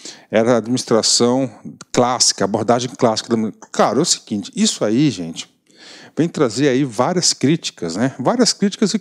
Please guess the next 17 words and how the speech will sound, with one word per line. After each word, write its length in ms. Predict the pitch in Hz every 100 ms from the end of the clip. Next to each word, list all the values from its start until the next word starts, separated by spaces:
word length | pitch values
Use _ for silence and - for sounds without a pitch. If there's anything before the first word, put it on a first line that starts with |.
| 220
é 120 | 208
com 140 | - 175
razão 400 | 233 185 135 196
mesmo, 320 | 120 120 120
né? 60 |
Porque 260 | 120 - 160
o 80 | 165
ser 260 | - 220
humano, 400 | 196 120 127 110
né? 220 | 101 156 208 _ _ - - - - -
O 40 | -
que 100 | 277
que 80 | 247
acontece? 600 | 170 127 92 - - - - -
Diante 400 | - 269 262 247
dessa 260 | 175 151 160
situação, 640 | - 147 170 - 151